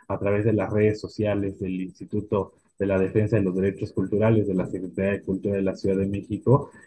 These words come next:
y pues invitarlos a seguir todas las actividades. Filogonio, ahorita nos vas a compartir tus redes sociales para que la gente pueda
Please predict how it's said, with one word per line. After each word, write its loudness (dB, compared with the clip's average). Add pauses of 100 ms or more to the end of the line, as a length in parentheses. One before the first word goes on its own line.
y 4
pues 6
invitarlos 10
a 6
seguir 4 (340)
todas 8
las 2
actividades. -2
Filogonio, 0
ahorita -4
nos -8
vas -10
a -8
compartir -10
tus -6
redes 2
sociales -4
para -6
que -12
la -8
gente -10
pueda -4